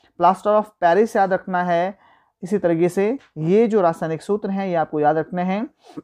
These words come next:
अगला है, गन मेटल किसकी मिश्र धातु है? तो जो गन मेटल है, वह बनती है कॉपर, टिन और जिंक से। तो ऑप्शन जो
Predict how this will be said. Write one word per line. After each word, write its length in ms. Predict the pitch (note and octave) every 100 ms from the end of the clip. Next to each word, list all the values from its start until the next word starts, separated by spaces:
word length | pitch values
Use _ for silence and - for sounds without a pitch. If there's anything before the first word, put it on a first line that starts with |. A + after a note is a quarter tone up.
| _ _ _ _ _ _ _ -
अगला 260 | F#3+ A3+
है, 220 | A#3+ B3+
गन 300 | C4+ F#3+ F#3+
मेटल 640 | A#3 G#3 F#3 F3 G3 A3 B3 _ _
किसकी 380 | A3+ G#3+ - C4
मिश्र 360 | G3+ F3+ F#3 F3
धातु 340 | D3+ D3+ D#3+
है? 340 | E3+ D#3 G#2+ _ _ _ -
तो 180 | G#3
जो 120 | G#3 F#3
गन 240 | D3+ F3+
मेटल 420 | G3+ F#3+ G3+ G#3
है, 360 | G#3 G3+ A3 - _ -
वह 600 | D3 F3 F#3 F#3+ F#3 G#3+ G#3+ _ _
बनती 420 | D#3+ F#3 F#3 A3
है 300 | G#3 F#3+ G3+ - _ _
कॉपर, 540 | - G3 G3+ G#3+ A3+ A#3+ _ _ -
टिन 380 | A#3 A#3+ B3+ D4 _ E3+
और 160 | E3+
जिंक 380 | C#3+ F#3+ G#3 G3+
से। 200 | - C#3+
तो 100 | -
ऑप्शन 360 | A#2+ D3+ F#3+
जो 100 | F3+